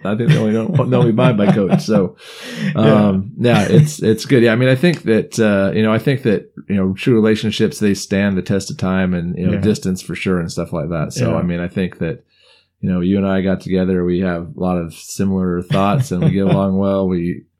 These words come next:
Speaker 1: you know, we do <laughs> a lot of the same crazy stuff and,
Speaker 2: Yeah.
Speaker 1: um, you know, we have a lot of the same opinions. And so things like that, I
Speaker 2: Yeah.
Speaker 1: think, you know, survive
Speaker 2: Yeah.
Speaker 1: more than just, you know, seeing each other on a day-to-day basis or something like that. So.
Speaker 2: No, I agree, man. The thing about it, though, was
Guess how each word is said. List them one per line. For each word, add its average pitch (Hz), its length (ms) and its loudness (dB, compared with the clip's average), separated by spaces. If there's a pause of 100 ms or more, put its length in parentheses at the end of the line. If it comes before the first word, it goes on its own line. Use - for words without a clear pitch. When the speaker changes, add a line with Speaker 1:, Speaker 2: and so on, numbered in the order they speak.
(100)
Speaker 1:
you 78 140 -6
know, 85 140 -4
we 90 80 -4
do 92 160 -4
<laughs> - 40 -18
a 131 60 2
lot - 160 0
of 120 60 0
the 110 80 -2
same 107 260 0
crazy 101 360 -2
stuff 113 540 0
and, 123 140 2
Speaker 2:
Yeah. 123 220 0 (400)
Speaker 1:
um, 95 640 0 (260)
you 92 120 -2
know, 87 100 -2
we 98 80 0
have 95 120 0
a 90 40 -2
lot 92 160 0
of 87 80 -4
the 90 80 -8
same 87 240 -4
opinions. 90 400 -4
And 82 120 -6
so 85 300 -6
things 95 280 -4
like 82 180 -8
that, 85 220 -6
I 85 100 -6
Speaker 2:
Yeah. 92 260 0
Speaker 1:
think, 95 160 -14
you 85 80 -6
know, 82 140 -6
survive 85 720 -8
Speaker 2:
Yeah. - 380 -8
Speaker 1:
more 92 260 0
than 87 120 -2
just, 85 380 -8
you 80 100 -6
know, 80 100 -6
seeing 85 240 -4
each 80 120 -10
other 82 140 -4
on 80 100 -4
a 80 40 -6
day-to-day 80 340 -6
basis 78 440 -10
or - 40 -16
something 85 200 -8
like 80 120 -8
that. 76 260 -8
So. 110 140 -6
Speaker 2:
No, 110 160 -4
I 110 100 -4
agree, 110 320 -2
man. 98 400 -2 (720)
The 123 120 0
thing 151 300 4
about 127 320 4
it, 104 40 -2
though, 107 180 -2
was 104 560 -4